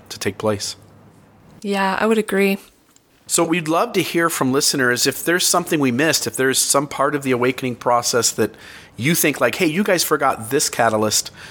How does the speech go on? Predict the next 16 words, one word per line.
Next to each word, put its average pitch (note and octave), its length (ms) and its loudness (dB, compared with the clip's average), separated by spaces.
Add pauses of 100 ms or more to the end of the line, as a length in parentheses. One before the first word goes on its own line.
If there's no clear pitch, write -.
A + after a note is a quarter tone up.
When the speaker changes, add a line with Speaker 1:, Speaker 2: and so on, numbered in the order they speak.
(120)
Speaker 1:
send F3+ 220 0
us - 140 2
a D#3+ 40 -2
message. D3 580 0 (220)
You D3 80 2
can D#3 180 0
email E3+ 300 2
us C#3+ 160 2
at B2+ 160 0
almost F#3 420 0
awakened C#3+ 720 0 (100)
podcast C#3+ 840 0 (360)
at B2+ 200 -2
gmail C3+ 580 0
dot A#2+ 240 -2
com. A#2+ 380 0